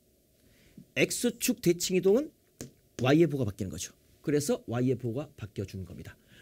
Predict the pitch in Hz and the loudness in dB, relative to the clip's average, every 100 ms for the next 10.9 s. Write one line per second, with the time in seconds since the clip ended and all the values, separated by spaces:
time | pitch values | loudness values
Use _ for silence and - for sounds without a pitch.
0 | _ 120 180 226 - - 208 - 190 160 | _ 2 4 4 -2 2 0 2 2 2
1 | 156 160 - 127 165 151 147 139 139 262 | 2 -2 0 2 4 0 -4 -6 -6 -10
2 | - _ _ 131 131 - 175 143 139 127 | -10 _ _ -4 -4 2 2 4 0 -2
3 | 131 131 147 285 - _ _ _ 165 160 | -2 0 0 -2 -10 _ _ _ 0 0
4 | 143 240 - _ _ 127 127 - 135 185 | -2 -6 -8 _ _ -8 -6 -4 -2 -2
5 | 92 117 - - - 90 80 - _ _ | -4 -8 -8 -14 -12 -10 -10 -14 _ _
6 | _ _ - 160 220 269 254 233 - 226 | _ _ 4 4 4 2 2 2 0 2
7 | 240 285 - _ _ _ - 165 - - | 2 -2 -8 _ _ _ 0 0 0 -2
8 | 226 175 165 - - _ _ 147 151 - | 0 0 0 -4 -14 _ _ 0 2 4
9 | 208 170 165 143 139 - 143 - 151 147 | 4 4 2 0 -4 -2 -6 -2 -2 2
10 | 160 302 - _ - 127 123 160 | 0 -2 -8 _ -6 -2 -2 -2